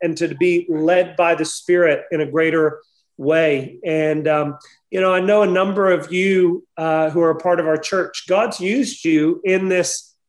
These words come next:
uh, area of the prophetic. Matt, I know God's used you numerous times. And Justine, God's used you numerous times. Uh, Jeff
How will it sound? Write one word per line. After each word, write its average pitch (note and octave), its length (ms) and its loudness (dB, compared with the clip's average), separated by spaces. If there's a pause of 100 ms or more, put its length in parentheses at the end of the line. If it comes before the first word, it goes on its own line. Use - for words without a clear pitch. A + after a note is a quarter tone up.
(140)
uh, E3+ 300 -2
area G3 400 4
of C#3+ 120 -2
the E3 80 0
prophetic. E3 680 -2
Matt, E3+ 380 -2
I F3 80 -2
know E3+ 160 2
God's D#3+ 440 0
used F#3 360 -2
you D#3+ 320 0
numerous E3+ 460 0
times. D3+ 440 -6
And C#3 140 -10
Justine, D#3+ 560 -2
God's D3 320 -4
used F3 340 -4
you E3+ 240 2 (340)
numerous F3 680 0
times. C#3+ 760 -4 (240)
Uh, D3 400 -2
Jeff F3 420 0